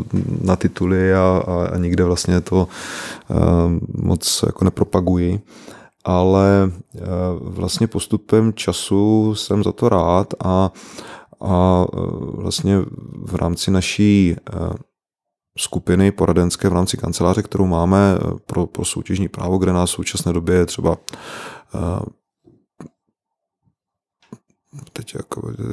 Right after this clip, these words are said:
to řeknu správně, patnáct nebo šestnáct právníků. Eh, máme ještě ekonomy a pak studenty a tak dále, tak, eh, tak máme v tuto chvíli, eh,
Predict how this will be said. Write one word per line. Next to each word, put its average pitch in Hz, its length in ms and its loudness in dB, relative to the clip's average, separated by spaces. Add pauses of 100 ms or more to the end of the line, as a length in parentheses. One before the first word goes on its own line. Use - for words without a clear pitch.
(120)
to - 100 -4
řeknu - 220 -4
správně, 87 600 2 (500)
patnáct 90 320 0
nebo 90 140 2
šestnáct 90 540 0
právníků. 90 760 0 (480)
Eh, 101 40 -2 (960)
máme 87 220 2
ještě - 200 -4
ekonomy 92 560 4
a 82 40 2
pak - 200 -4
studenty 92 440 0
a 80 40 2
tak 90 140 0
dále, 82 300 -2
tak, - 260 -6
eh, 92 160 2
tak 90 160 0
máme 98 460 2 (360)
v - 60 -20
tuto 87 200 -4
chvíli, 98 580 2
eh, - 100 -10